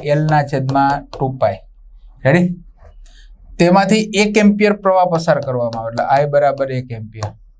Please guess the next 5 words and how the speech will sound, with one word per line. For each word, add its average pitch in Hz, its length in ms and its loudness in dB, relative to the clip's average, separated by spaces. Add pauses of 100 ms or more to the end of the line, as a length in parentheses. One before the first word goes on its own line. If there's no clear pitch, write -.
(600)
તો 139 80 -4
ચુંબકીય 160 540 4
મોમેન્ટ, 127 440 2 (960)
ચાલો, 123 180 2
ગૂંચળાની 135 640 2